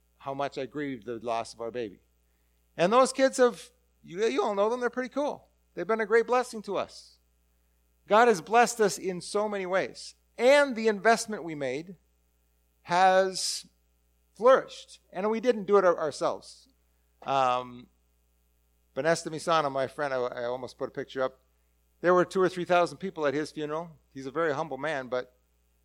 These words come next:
he had a lot of friends because he invested. So, um, this are pictures Benesta sent me of a hundred and ten graduates in the three different schools now. There were fifteen graduates when we went.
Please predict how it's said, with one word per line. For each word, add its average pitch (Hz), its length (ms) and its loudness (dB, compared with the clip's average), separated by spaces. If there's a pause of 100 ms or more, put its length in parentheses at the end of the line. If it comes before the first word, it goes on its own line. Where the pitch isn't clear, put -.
(140)
he 156 100 0
had 170 80 4
a 151 40 -2
lot 160 140 6
of - 80 -4
friends - 560 -2 (260)
because 156 440 -2
he 185 120 -8
invested. 170 460 -2 (320)
So, 180 360 4 (100)
um, 147 480 2 (360)
this 214 440 4 (100)
are 151 160 0
pictures 165 420 -8
Benesta 156 380 -4
sent 185 240 -2
me 160 240 -10 (380)
of 151 180 2
a 151 60 4
hundred 190 340 2
and 165 140 -12
ten 190 260 -2
graduates 165 800 0
in 151 160 -8
the 156 100 0
three 196 300 -6
different 185 340 -2
schools 180 460 -6
now. 113 360 -8
There 143 80 -6
were 147 140 -2
fifteen 196 500 -4
graduates 143 460 -2
when 139 120 -10
we 131 60 -12
went. 127 260 -8